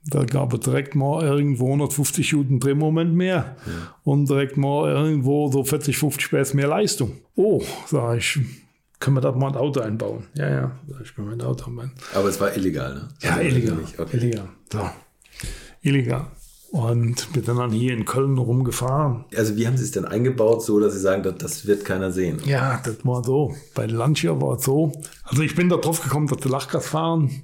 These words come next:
Speaker 1: weil wir natürlich auch darüber nachgedacht haben. Und da musst du natürlich gucken, ja, wo kannst du denn so ein Zeug illegal einfüllen? Illegal einfüllen, wo kann man das machen? Äh, dann sagt der Owe noch,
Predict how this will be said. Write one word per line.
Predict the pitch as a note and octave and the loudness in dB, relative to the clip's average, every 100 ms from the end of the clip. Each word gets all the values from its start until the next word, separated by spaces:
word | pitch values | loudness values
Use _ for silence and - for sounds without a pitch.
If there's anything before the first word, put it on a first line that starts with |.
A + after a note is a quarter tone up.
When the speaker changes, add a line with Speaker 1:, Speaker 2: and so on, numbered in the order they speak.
| - | -10
Speaker 1:
weil | D4 - B2+ D#3+ F#3 F3+ F3+ | -8 -2 0 2 4 2 2
wir | D3 D#3 | 2 4
natürlich | D3+ C#3+ D3 D3 - D#3+ | 2 2 0 0 0 -2
auch | D3+ - - - | -2 -4 -8 -4
darüber | C3 B2+ B2+ B2 B2 | -2 0 0 2 2
nachgedacht | B2+ - B2 A2 A2 - | 0 -2 -4 -2 -4 -6
haben. | B2+ B2+ D#3+ - - | -6 -6 -8 -10 -6
Und | B2 A2+ A2+ F#2+ - - - - - - _ - | -2 0 0 -4 -14 -20 -20 -20 -20 -20 _ 0
da | |
musst | B2 C#3 - | 2 2 2
du | |
natürlich | C#3 - D3+ C#3+ | 0 2 0 0
gucken, | - C3+ B2 | -2 0 0
ja, | G2+ G#2 C3+ D3 - G3 | 0 -2 0 -2 -2 0
wo | B2 D3 D#3+ | 4 4 2
kannst | D#3+ D3 - | 0 -2 2
du | D3 | 2
denn | C3 | 4
so | C3 D3 | 4 4
ein | B2+ | 2
Zeug | C#3 D3+ C3+ | 2 2 2
illegal | G3+ D3 C3 B2 | 2 2 2 0
einfüllen? | C#3+ F#3+ F#3+ A2+ G#2 F#2+ - _ - | 2 2 4 2 0 -4 -10 _ -4
Illegal | D3+ E3 F#3 D#3 E3+ | 0 2 2 2 0
einfüllen, | E3 E3+ D#3+ C3 A2 G2+ | 2 0 2 0 0 -4
wo | A2+ C#3 E3 | 0 2 2
kann | - D#3+ | 0 0
man | D#3+ | 2
das | D#3+ | 2
machen? | D#3+ D3+ A#2 F#2 - - _ | 2 2 0 -4 -12 -20 _
Äh, | - C3 B2+ B2+ | -2 2 4 4
dann | C3+ | 4
sagt | C#3+ C3 | 2 0
der | C3+ | 0
Owe | B2 C3 | 2 2
noch, | - | 2